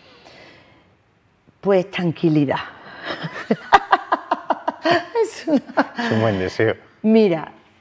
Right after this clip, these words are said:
Speaker 1: trabajar en la tranquilidad, mira, porque creo que han sido años tan convulsos, ¿no?
Speaker 2: Ujú.
Speaker 1: Esta pandemia yo creo que te sitúa también en la prioridad, ¿no? Yo no quiero ya,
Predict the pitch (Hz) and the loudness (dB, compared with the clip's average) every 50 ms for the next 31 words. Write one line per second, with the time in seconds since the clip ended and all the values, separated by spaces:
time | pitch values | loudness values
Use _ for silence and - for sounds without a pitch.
0 | _ _ _ - - - - _ - 196 208 196 196 190 190 - - 262 320 370 | _ _ _ -20 -20 -20 -20 _ -2 2 2 2 2 0 -2 -2 -2 -2 0 2
1 | 254 208 196 190 185 170 170 156 - 170 170 156 151 147 151 151 147 151 156 165 | 2 2 2 0 -2 -2 -4 -2 0 0 0 2 0 0 -2 -2 -2 -2 -2 -2
2 | 160 160 151 - - - - _ - - - 190 180 - - - - 180 180 175 | 0 0 0 -2 -2 -8 -14 _ -10 -4 -2 -2 -2 -2 -4 -2 0 2 4 4
3 | 170 175 170 160 - - - - _ _ _ _ _ _ - - - - 208 247 | 4 4 4 2 2 -2 -6 -20 _ _ _ _ _ _ -20 -10 -2 0 0 0
4 | 247 - 320 302 277 - 202 175 160 143 139 135 131 131 135 - - - 165 156 | 0 0 -2 -2 0 0 2 2 2 2 0 0 -2 -2 -4 -8 -10 -14 -10 -6
5 | - 370 359 320 175 170 160 - - _ _ _ _ _ _ _ _ _ - 156 | -4 0 0 0 0 -2 -4 -8 -10 _ _ _ _ _ _ _ _ _ 0 0
6 | 156 147 139 127 151 165 185 180 - - 170 139 120 123 127 139 175 233 - - | 2 2 2 2 2 2 0 0 -4 -6 -6 -6 -6 -8 -8 -10 -10 -8 -6 -6
7 | 95 85 82 87 90 143 _ - - _ _ - - - - - - _ _ - | -6 -6 -6 -8 -10 -12 _ -20 -20 _ _ -20 -20 -20 -20 -20 -20 _ _ -8
8 | 175 - - 226 226 - 214 208 196 185 185 190 190 185 180 170 175 156 - - | -8 -6 -6 -6 -6 -4 -4 -2 -2 -2 -2 -2 0 0 0 2 0 0 0 -2
9 | 175 185 185 196 226 - - 170 147 - - 165 151 - - 143 - - 175 180 | -2 0 0 -2 -2 -4 -4 -4 -4 -2 -2 -2 -2 0 -2 -2 2 4 2 2
10 | 180 175 170 160 156 151 165 170 165 156 151 151 139 135 135 151 147 135 131 131 | 2 0 -2 -2 0 0 2 2 2 2 0 0 0 -2 -2 -2 0 0 0 0
11 | 120 123 127 123 127 131 127 131 139 139 147 170 165 151 214 233 233 185 - - | 0 0 -2 -2 -4 -6 -8 -8 -8 -6 -6 -2 0 2 2 2 0 -2 -4 -4
12 | 156 135 123 120 117 123 127 120 120 117 113 107 | -4 -4 -4 -6 -6 -6 -6 -6 -6 -8 -12 -12